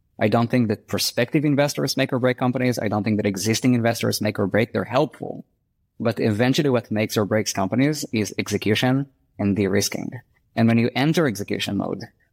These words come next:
remember what your V Cs that passed on you told you when they passed, because this is going to be the set of things that you'll need to de-risk as you put your head down and execute. And so we switched very, um, quickly from fundraising mode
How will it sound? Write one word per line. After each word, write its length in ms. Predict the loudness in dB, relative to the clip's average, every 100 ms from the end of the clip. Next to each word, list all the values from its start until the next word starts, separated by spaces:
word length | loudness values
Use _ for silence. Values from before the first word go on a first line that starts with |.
| _
remember 380 | 0 2 2 2
what 180 | 0 0
your 140 | -2
V 180 | -2 -4
Cs 320 | 0 0 2
that 160 | -2 0
passed 280 | 0 0
on 140 | -2 -2
you 100 | -4
told 320 | 0 0 0
you 120 | -4
when 200 | -4 -2
they 100 | -2
passed, 520 | 0 -2 -2 -8 -18 _ _ _
because 240 | -2 -2 0
this 180 | 0
is 120 | 2 2
going 180 | 0
to 80 | 0
be 80 | 0
the 80 | 0
set 200 | 0 -2
of 80 | 0
things 260 | 0 0
that 100 | 0
you'll 100 | 2
need 280 | 2 2 2
to 200 | 0 0
de-risk 640 | 2 2 2 0 -4 -10 _ _ _ _ -4
as 200 | -2 0
you 80 | 0
put 200 | 0 0
your 100 | 0
head 220 | -2 0
down 300 | 0 2 0
and 120 | 0
execute. 480 | -2 0 0 0 -2 -14 _ _ _ _ _
And 80 | -2
so 200 | 0 2
we 240 | 2 0
switched 480 | 0 0 0 -2 -6
very, 720 | -2 0 2 2 2 0 -2
um, 300 | -2 -2 -2
quickly 480 | -2 -2 0 0 0
from 280 | 0 -2 -2
fundraising 540 | 0 0 2 0 0
mode 360 | 0 0 -2